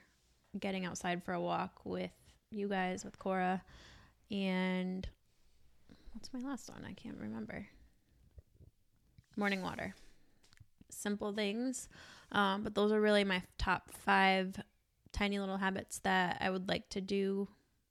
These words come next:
if not daily, multiple times per week.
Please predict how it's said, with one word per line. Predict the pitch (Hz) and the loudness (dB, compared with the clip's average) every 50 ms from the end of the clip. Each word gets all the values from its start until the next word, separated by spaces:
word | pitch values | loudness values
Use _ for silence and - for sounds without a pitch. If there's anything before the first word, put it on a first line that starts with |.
| _ _ | _ _
if | - 202 - - | -4 -4 -4 -4
not | 196 180 - - 185 | -4 -4 -4 -2 0
daily, | 185 180 180 180 190 208 240 254 262 247 - _ _ _ _ _ | 2 2 2 2 2 0 0 0 -2 -4 -6 _ _ _ _ _
multiple | 214 196 185 185 - - - | -6 -4 -4 -4 -6 -8 -8
times | - - 185 180 185 - | -6 -4 -4 -4 -4 -4
per | - 180 170 | -4 -4 -2
week. | 170 180 226 - - - | 0 0 0 0 -4 -10